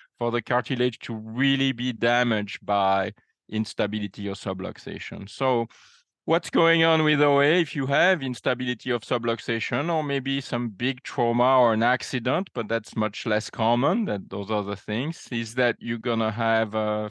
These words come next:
physiologic change, uh, you know, the little chemical reactions that are happening, what is called the homeostasis, the stability of the cartilage, how much cartilage is lost versus how much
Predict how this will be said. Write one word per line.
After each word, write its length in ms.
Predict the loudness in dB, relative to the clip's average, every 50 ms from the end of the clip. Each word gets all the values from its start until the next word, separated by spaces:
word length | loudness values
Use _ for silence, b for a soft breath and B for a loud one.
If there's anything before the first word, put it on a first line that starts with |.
| -8 -8
physiologic 760 | -6 -6 -4 -2 -2 0 0 2 2 0 0 -2 -6 -10 -10 -10
change, 760 | -6 -2 -2 0 0 0 0 0 0 -2 -4 -8 -12 -16 -18 -18 -14 -12
uh, 40 |
you 180 | -10 -8 -8 -8
know, 160 | -8 -8 -6
the 100 | -4 -4
little 380 | -2 -2 -2 -2 -2 -4 -4 -8 -12 _ _ _ _ _ _ -8
chemical 420 | -4 -2 -2 -2 -2 -2 -2 -4 -2
reactions 960 | -2 -2 -2 0 0 2 0 0 -2 -4 -4 -4 -4 -2 -4 -4 -6 -8 -6 -4
that 140 | -2 -2
are 180 | 0 0 0 0
happening, 800 | -2 -2 -4 -4 -2 -2 -2 -2 -2 -2 -2 -2 -2 -4 -4 -6 B B B B B B B B B B B B B B
what 240 | -10 -6 -6 -6 -6
is 200 | -8 -10 -12 -12
called 260 | -8 -6 -4 -4 -2
the 100 | -2 -2
homeostasis, 1080 | -2 0 0 2 2 2 0 -2 -4 -4 -2 0 2 2 0 0 -2 -4 -6 -6 -6 -8
the 100 | -10 -12
stability 720 | -8 -4 -4 -4 -2 0 0 0 0 -2 -4 -4 -4 -4
of 80 | -4 -2
the 80 | -4 -6
cartilage, 640 | -4 -2 -4 -2 -2 -4 -4 -2 -2 -2 -2 -2
how 120 | -2 -2 0
much 260 | 0 0 -2 -4 -4
cartilage 580 | -4 -2 -2 -2 -2 -4 -4 -4 -4 -4 -6 -8
is 180 | -8 -6 -4
lost 480 | 0 2 2 4 4 2 0 -2 -8 -12
versus 320 | -12 -10 -10 -10 -10 -6
how 140 | -4 -4 -4
much 360 | -4 -4 -6 -8 -10 -12 -14